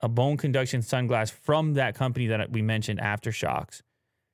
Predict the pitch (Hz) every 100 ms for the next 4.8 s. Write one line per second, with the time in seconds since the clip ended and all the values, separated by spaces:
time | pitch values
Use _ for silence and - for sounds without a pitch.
0 | _ _ _ _ _ 113 107 104 101 -
1 | - 104 104 127 151 131 120 120 113 113
2 | 117 107 - 113 107 127 131 160 202 -
3 | 139 123 120 117 101 107 127 - 110 110
4 | 104 113 113 120 156 160 143 131